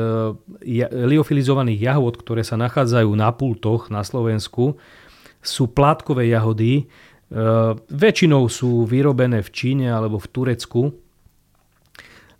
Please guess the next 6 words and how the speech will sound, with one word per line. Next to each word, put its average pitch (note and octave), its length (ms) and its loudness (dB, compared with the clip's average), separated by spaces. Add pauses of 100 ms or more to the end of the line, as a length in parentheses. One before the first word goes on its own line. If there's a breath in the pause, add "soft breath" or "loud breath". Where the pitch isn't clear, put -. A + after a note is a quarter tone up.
(260)
A, G#2+ 320 -2
ale B2+ 240 0
teraz, D#3+ 320 2
e, A#2+ 640 0
skôr D3+ 320 -2
keď C#3+ 260 -4